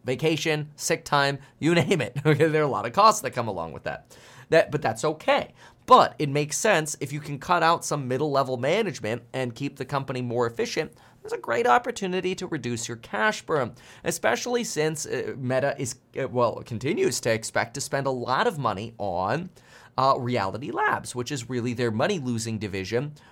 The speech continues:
for the metaverse. And the reason Facebook is really doubling down on the idea of the metaverse is because they believe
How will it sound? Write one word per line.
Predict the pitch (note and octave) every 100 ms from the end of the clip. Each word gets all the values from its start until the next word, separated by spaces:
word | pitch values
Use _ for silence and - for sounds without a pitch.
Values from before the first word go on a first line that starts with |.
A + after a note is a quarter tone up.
| -
for | - B2+ A2+ A2+ C3
the | - E3+
metaverse. | G#3 F#3+ C#3+ F#2 - C#3+
And | D#3+
the |
reason | E3+ A#3 B3+ B3+
Facebook | - F3 - E3 D3+
is | B2+
really | C#3 B2
doubling | A#2+ A#2 A#2+ A2
down | G#2+ A2
on | G#2
the | G2+
idea | G2 F#2
of | D2
the | A2+
metaverse | D3+ A3+ F#3+ D3 - - -
is | - D#3
because | E3 F#3 D3+
they | F#3
believe | A3+ G#3 E3